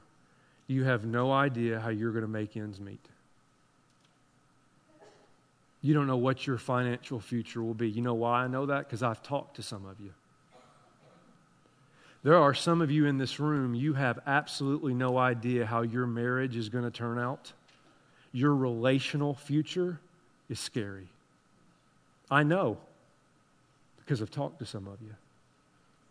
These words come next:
There are some of you in this room who have recently lost loved ones, and you have no idea what life is gonna be like moving on.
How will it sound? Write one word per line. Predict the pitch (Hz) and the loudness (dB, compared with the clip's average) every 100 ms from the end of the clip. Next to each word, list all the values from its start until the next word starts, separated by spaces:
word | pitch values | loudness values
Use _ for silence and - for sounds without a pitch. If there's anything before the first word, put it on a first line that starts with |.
| _ _ _ _ _ _ _ _ _ _ _ | _ _ _ _ _ _ _ _ _ _ _
There | 156 | 2
are | 139 | 2
some | - 175 170 | 2 0 2
of | 143 | 2
you | 147 147 | 2 2
in | 135 | 2
this | 131 - | -2 -2
room | 139 143 139 127 120 | -2 -2 0 -2 -2
who | 123 | 0
have | 123 | 0
recently | 117 127 151 131 156 147 127 | 0 2 2 2 -4 -2 -2
lost | 120 131 135 131 - | 0 0 0 -2 -6
loved | 117 131 139 120 | -2 0 0 -2
ones, | 120 120 113 110 107 - - | -6 -4 -6 -8 -10 -16 -8
and | 131 127 | -4 0
you | 151 | 0
have | 131 135 113 | 0 -2 -4
no | 123 139 143 151 | -2 0 2 0
idea | 151 143 135 127 107 151 156 117 101 - - | -2 -2 -2 -6 0 2 4 2 -4 -14 -6
what | 131 143 | 0 0
life | 147 135 135 127 131 | 2 0 2 0 -4
is | 107 | -2
gonna | 135 113 | -2 0
be | 123 | -2
like | 117 123 120 | 0 0 -2
moving | 123 120 113 113 | -4 -4 -4 -6
on. | 107 107 104 | -8 -12 -14